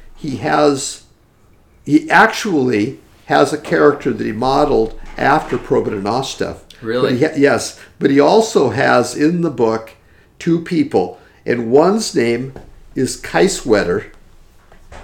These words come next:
Speaker 1: which means kind of like a foreteller of the weather, weather as weather.
Speaker 2: Yeah.
Speaker 1: And it's like a, um, y-, uh, you know how the, the Lord Jesus, he, uh, he said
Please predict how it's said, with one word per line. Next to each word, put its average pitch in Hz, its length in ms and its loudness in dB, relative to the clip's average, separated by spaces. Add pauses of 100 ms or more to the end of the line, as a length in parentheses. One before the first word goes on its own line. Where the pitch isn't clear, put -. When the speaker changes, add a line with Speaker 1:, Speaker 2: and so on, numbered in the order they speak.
Speaker 1:
which 131 260 0
means 143 680 -2
kind 139 240 0
of 135 60 2
like 127 160 -2
a - 80 -6
foreteller 139 720 0
of 107 100 2
the 107 60 2
weather, 104 460 -2 (260)
weather 117 640 2
as 113 200 -2
weather. 104 560 -2
Speaker 2:
Yeah. 107 420 -6 (120)
Speaker 1:
And 143 400 2
it's 139 200 -6
like 143 260 2
a, 120 320 0 (260)
um, 120 520 -2
y-, 131 180 -8
uh, 107 340 -4
you 147 120 0
know 143 140 0
how 147 220 2
the, 117 240 -4 (220)
the 135 140 2
Lord 147 340 4
Jesus, 147 680 0 (240)
he, 131 380 0
uh, 110 240 -2 (240)
he - 180 -6
said 131 720 0